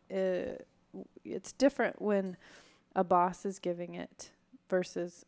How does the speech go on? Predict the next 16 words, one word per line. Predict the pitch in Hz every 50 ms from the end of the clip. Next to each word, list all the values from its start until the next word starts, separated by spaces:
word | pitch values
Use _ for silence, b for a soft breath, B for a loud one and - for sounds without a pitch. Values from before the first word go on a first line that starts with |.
| -
a | - -
peer | - - - 185 180 175 175 185 190 - -
is | - 214 202 202
giving | - 233 226 240 247 247 254
it, | 247 220 202
and | 196 190
the, | 185 175 170 - _ _ - 196
there's | 208 196 185 190
no, | 196 196 196 196 190 180 - - 185
th-, | 180 - -
like, | - 196 185 -
it, | - - _ - 190 196
there's | 196 190 -
not | 208 196 196 190
the | - 190
same | - - 208 202 196 196 190 190 190 185 180